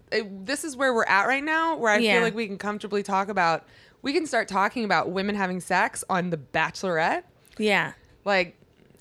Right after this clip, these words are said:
Speaker 1: I
Speaker 2: On
Speaker 1: think
Speaker 2: A B C?
Speaker 1: On A B C.
Speaker 2: Yeah, it's, things are different.
Speaker 1: What a time.
Speaker 2: It is a
Speaker 1: What a
Speaker 2: good
Speaker 1: time to be
Speaker 2: time.
Speaker 1: alive. Thank you for letting me. <sighs>
Speaker 2: How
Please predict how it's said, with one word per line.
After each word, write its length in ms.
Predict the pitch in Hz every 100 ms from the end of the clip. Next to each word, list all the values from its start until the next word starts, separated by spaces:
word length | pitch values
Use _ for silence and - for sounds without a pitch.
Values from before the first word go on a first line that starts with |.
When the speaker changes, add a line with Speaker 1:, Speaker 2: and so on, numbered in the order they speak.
| -
Speaker 1:
I 60 |
Speaker 2:
On 60 | 208
Speaker 1:
think 160 | 202 196
Speaker 2:
A 20 |
B 160 | 202
C? 320 | 202 214 220 262
Speaker 1:
On 180 | - 202
A 140 | 170 214
B 140 | 220
C. 480 | - 170 226 214 - _ _ _ _ -
Speaker 2:
Yeah, 220 | 277 269 -
it's, 220 | 233 - - -
things 240 | 240 220
are 60 | 214
different. 340 | 226 202 214 -
Speaker 1:
What 140 | 339
a 60 | 285
time. 540 | - 175 185 160 123 - -
Speaker 2:
It 80 | 403
is 100 | 392
a 20 |
Speaker 1:
What 100 | 370
a 40 |
Speaker 2:
good 100 | 339
Speaker 1:
time 120 | 220 196
to 60 |
be 20 | 202
Speaker 2:
time. 140 | 190
Speaker 1:
alive. 240 | 170 143 147
Thank 240 | 214 214
you 80 | 220
for 140 | 196
letting 240 | 175 170 165
me. 140 | 160 - -
<sighs> 200 | - -
Speaker 2:
How 160 | - 277